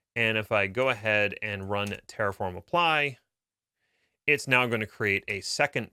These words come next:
file called dev underscore two with that same content in it. So that's two different ways that you could go about that same logic. There is a third way that's kind of interesting, and I saw a post about this,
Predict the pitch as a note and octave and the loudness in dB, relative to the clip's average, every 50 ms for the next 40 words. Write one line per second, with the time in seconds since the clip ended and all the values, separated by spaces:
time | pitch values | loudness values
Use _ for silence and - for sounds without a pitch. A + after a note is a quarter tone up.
0 | _ - G2 F#2 F2+ F2+ F#2+ F#2+ - _ - G#2+ G2+ F#2+ F#2 F2+ E2+ - _ _ | _ -4 0 0 0 0 0 -2 -6 _ -2 0 0 0 0 -2 -4 -10 _ _
1 | _ _ _ - G#2+ G2 - A#2+ G#2 G#2+ G#2 G2 - - A2 A2 G2 F#2+ - - | _ _ _ -18 -12 -4 0 2 2 2 2 0 -4 -8 -6 -6 -6 -6 -8 -8
2 | - - G#2 F#2+ F2+ - - - G3+ G#3 F3 B2+ A2 B2 A#2+ - _ _ _ _ | -6 -4 -4 -4 -4 -4 -2 2 2 4 4 2 0 -2 -6 -8 _ _ _ _
3 | _ _ _ _ _ - B2+ C3+ C3 A#2 B2+ A#2 F#2+ - - - A#2+ A2 G#2+ G#2 | _ _ _ _ _ -2 0 0 2 2 2 2 2 0 -4 -4 -2 -2 -2 -2
4 | G2+ - - - A2 G#2 G2 - - G#2+ F#2+ F#2+ - - _ _ - B2+ B2 G#2 | -4 -10 -6 -6 -4 -4 -4 -6 -6 -6 -6 -6 -10 -14 _ _ -4 -2 -2 -2
5 | - - _ _ _ _ _ _ _ - - - F3 F3+ F3 E3 - - - - | -4 -10 _ _ _ _ _ _ _ -10 -2 2 4 4 4 2 -2 -12 -14 -12
6 | - - A3+ A3 A3+ A3+ F3 C#3+ F3+ F3+ - F3+ E3 A2+ A#2 A#2+ C3 C#3+ C#3+ C3 | -8 -4 -4 -2 -2 -2 0 0 0 0 0 -4 -6 -4 0 0 2 2 2 -2
7 | A2+ A#2+ - A2+ A2+ - B2+ A#2 G#2+ B2 A#2 A#2+ B2 - - A#2 G#2+ A2 G2+ G2+ | -4 -8 -10 -10 -8 -8 -8 -2 0 2 2 2 2 0 -2 -6 -4 -2 0 -2
8 | G#2 - - A2 G2+ - - - B2+ A2+ A2 G#2 G2+ G2 G2 A#2 A#2 E3 F3 - | -2 -2 -2 -4 -4 -4 -4 -2 0 0 0 0 -2 0 0 0 0 0 -2 -2
9 | _ _ _ _ _ - D3 C#3+ - - F3 F#3 F#3+ E3 D#3 - - C#3+ - - | _ _ _ _ _ 0 0 0 2 4 4 4 4 2 0 -4 -8 -8 -8 -8
10 | _ _ - D3 C3+ C#3 E3 F3+ F#3 A3+ B3 C4 C#4 D4 D4 A#3+ F#3 _ - D#3 | _ _ 0 2 2 2 2 0 0 -2 0 0 -2 -4 -6 -10 -10 _ -4 -4
11 | D#3 - - - F3+ F3+ E3+ E3+ F3+ D#3+ - F#3 F#3+ F3 - - F#3+ E3 C#3 B2+ | -4 -4 -4 -2 0 0 2 0 0 0 2 2 2 2 0 -2 -2 -2 2 2
12 | B2 B2 A#2 - - C#3+ C3 A#2 - - C3 C3 - - - D3+ D3+ D3+ - F#3 | 2 0 0 0 2 2 2 2 0 -4 -8 -8 -6 -2 0 2 2 2 2 -2
13 | F3 - | -2 -2